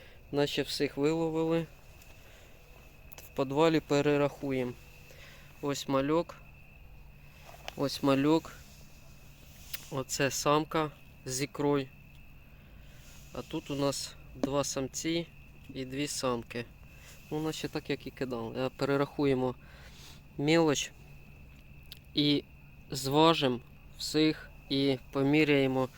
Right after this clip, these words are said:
самого більшого самця і, е, скільки він важить. Так що слідкуйте, дивіться далі. Що ми в підвалі? Зверху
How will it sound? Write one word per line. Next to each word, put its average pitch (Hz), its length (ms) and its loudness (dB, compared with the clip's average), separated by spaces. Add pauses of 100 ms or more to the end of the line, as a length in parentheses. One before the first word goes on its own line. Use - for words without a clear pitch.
(320)
самого 139 480 2
більшого 135 380 -2
самця 156 600 0 (800)
і, 135 320 0 (640)
е, - 420 -10
скільки 143 480 -4
він 135 140 2
важить. 120 460 0 (640)
Так 135 160 -6
що - 180 -6
слідкуйте, 165 800 -2 (420)
дивіться 139 600 -4 (580)
далі. 127 360 2 (300)
Що 196 220 2
ми 160 120 6
в 156 40 -2
підвалі? 180 600 4 (2250)
Зверху 139 720 0